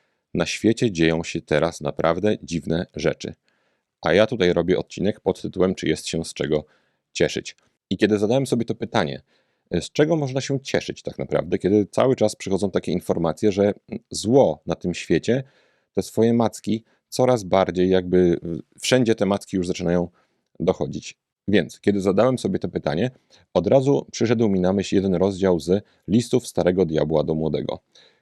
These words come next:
Chciałem szukać, e, tej książki gdzieś po domu i przeczytać wam, e, fragment, a-, aczkolwiek powiem to z pamięci.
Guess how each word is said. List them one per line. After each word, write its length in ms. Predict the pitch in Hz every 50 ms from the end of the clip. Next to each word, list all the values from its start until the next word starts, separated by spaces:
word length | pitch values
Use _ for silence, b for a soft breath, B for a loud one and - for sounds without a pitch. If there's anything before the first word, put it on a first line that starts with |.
| b _
Chciałem 340 | - - 139 135 127 117 110
szukać, 480 | - - 143 123 - 107 101 - -
e, 200 | - 95 95 90
tej 160 | 80 95 92
książki 420 | - - 107 123 123 - - - 95
gdzieś 140 | 90 87 -
po 140 | - 95
domu 260 | 92 104 113 110 104 -
i 300 | - 85 87 87 87 80
przeczytać 440 | - - 98 139 147 - 85 -
wam, 200 | - 76 78 78 76 -
e, 80 | 58 - -
fragment, 440 | - - 80 76 76 101 117 117 -
a-, 80 | - 98 - _
aczkolwiek 360 | - - - - 120 113 117 -
powiem 240 | - 113 117 113
to 260 | 101 110 104 107 - - -
z 100 | - -
pamięci. 520 | - 92 92 80 71 67 - - - b